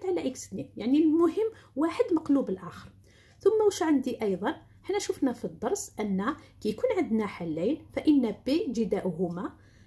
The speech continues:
حنا شفنا اللي مازال ما شافش الفيديو أو ما فهمش كيفية يعني إيجاد،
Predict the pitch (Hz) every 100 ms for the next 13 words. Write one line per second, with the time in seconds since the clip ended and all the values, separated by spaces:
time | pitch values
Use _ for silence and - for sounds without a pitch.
0 | - 214 190 339 - 220 254 - - -
1 | 202 214 185 - 480 403 - 277 - 208
2 | 190 208 190 196 202 196 233 381 381 -
3 | - - - 247 240 247 240 208 202 208
4 | 220 180 202 185